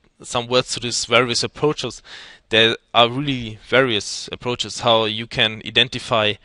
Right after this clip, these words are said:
what, um, how the configuration is to be chosen. So for example, you could have, uh, simple rules, which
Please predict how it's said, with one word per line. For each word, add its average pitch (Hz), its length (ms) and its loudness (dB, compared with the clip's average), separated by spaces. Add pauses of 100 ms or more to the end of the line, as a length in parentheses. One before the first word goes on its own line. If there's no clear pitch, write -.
(880)
what, - 680 -4
um, 110 440 0 (760)
how 117 140 2
the 117 80 -2
configuration 113 840 -2
is 101 220 -6
to - 80 -14
be 113 80 -8
chosen. 117 500 -4 (140)
So - 160 -10
for 113 140 -2
example, 131 540 0 (680)
you 123 120 -4
could - 420 -2 (2000)
have, 120 380 2
uh, 110 220 0
simple 160 480 -2
rules, 160 500 -8
which - 360 0